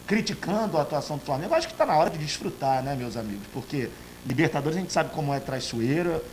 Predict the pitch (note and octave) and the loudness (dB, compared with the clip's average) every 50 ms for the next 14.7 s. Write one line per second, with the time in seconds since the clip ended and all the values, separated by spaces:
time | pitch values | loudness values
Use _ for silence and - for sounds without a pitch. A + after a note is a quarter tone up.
0 | - - A#2+ B2 A#2+ A#2+ B2+ A2 A2+ C#3+ E3 D#3 C#3 C3 C#3 C3 - B2 B2+ C#3 | -12 -8 -6 -4 -2 -2 -2 2 4 4 6 6 6 4 2 0 0 0 -2 0
1 | C#3+ C3 - C#3 A#2 C3+ B2+ A2+ - C#3+ C3 B2+ A#2 A2 - - B2 A2 G#2 D3 | -2 -2 -4 -4 -6 -6 -6 -6 -6 -6 -6 -6 -6 -8 -10 -14 -12 -8 -4 -4
2 | F3+ F3 E3 D3 C3+ - - - B2+ C3 C3+ C3 B2 B2+ A#2 - C3+ - - B2+ | -2 -2 -2 -2 -4 -6 -6 -4 -4 -2 -2 -4 -4 -8 -6 -8 -8 -6 -6 -6
3 | A#2+ A#2+ B2+ B2 - C#3 - - - - - E3 E3+ E3 D#3 - - F#3+ E3 D#3 | -6 -6 -6 -6 -8 -10 -12 -14 -16 -8 -6 -4 -4 -4 -4 -2 0 0 2 2
4 | D#3 - - D3 B2 C3 C3+ A#2+ A#2 A2+ - - C#3 E3+ F#3+ F3 D3+ C3 A#2 - | 0 0 -2 -2 -2 0 -2 -2 -2 -4 -4 -4 -4 -4 -4 -4 -6 -6 -6 -4
5 | E3+ D#3 - C3+ A#2 - - D#3 E3+ E3+ - D#3 C#3 C3+ C#3+ C#3 - B2 - B2 | -6 -6 -4 -6 -6 -2 2 2 2 2 0 -4 -4 -4 -4 -6 -6 -8 -8 -8
6 | A2+ - - - - D#3+ F#3+ F#3 - - - - C3 C#3 E3 E3+ - - - - | -10 -10 -10 -8 -6 -6 -6 -6 -8 -10 -10 -6 -6 -6 -6 -6 -8 -12 -16 -18
7 | - - - - - C3 B2+ B2+ A#2+ - F3 F#3+ A#3 - - - - - D3 F#3 | -18 -18 -16 -12 -8 -6 -6 -4 -4 -2 -2 -2 -2 -4 -8 -14 -10 -4 -2 -2
8 | F#3+ D3 - F#3 F#3+ G#3+ G3+ - G#3+ G#3 - A#3+ G3+ - - F#3+ F3+ C#3+ C#3 - | -2 -2 -2 -2 -2 -2 -4 -6 -6 -6 -4 -4 -4 -4 -4 -4 -4 -4 -6 -4
9 | - F3 D3+ D3+ D#3+ F3+ F3 F#3 F3+ - G3+ D#3 - - D3+ D#3+ - - - - | -4 -2 0 0 0 0 0 -2 -2 -2 -4 -4 -2 -2 -4 -4 -4 -6 -10 -16
10 | - - - - - C#3+ F3 E3+ C3 G#2+ A2 C3 F3 G#3+ G#3 F#3 F#3 D#3 B2 D3+ | -16 -18 -14 -4 0 4 4 4 4 2 2 4 6 6 4 4 0 -2 0 2
11 | E3+ D#3 B2+ C#3 - - C#3 D3+ F#3 F#3+ E3+ E3+ C#3+ E3 E3 D#3 D#3 D#3 - E3+ | 0 2 0 -2 -4 -2 2 2 2 2 2 0 0 0 -2 -2 -4 -4 -4 -6
12 | D3+ - - E3 D#3 D#3 D3+ D3+ D3 C3+ C3+ B2+ C3+ C#3+ C#3 C3 - C#3+ C3+ - | -4 -2 0 2 2 2 0 -2 -4 -4 -4 -2 -2 -2 -2 -2 -4 -4 -4 -4
13 | C#3 C3+ - D3+ C3 C3 C3 C3+ C3 - C3+ - C3+ C3+ C3+ C3+ B2+ B2 C3+ C3 | -6 -8 -6 -6 -6 -6 -6 -8 -6 -6 -6 -4 -4 -2 -2 -2 -2 0 0 0
14 | B2 A#2 G#2 - - - - - - - - A#2+ A2+ G2+ | 0 0 -2 -6 -10 -16 -16 -16 -16 -10 -8 -6 -6 -6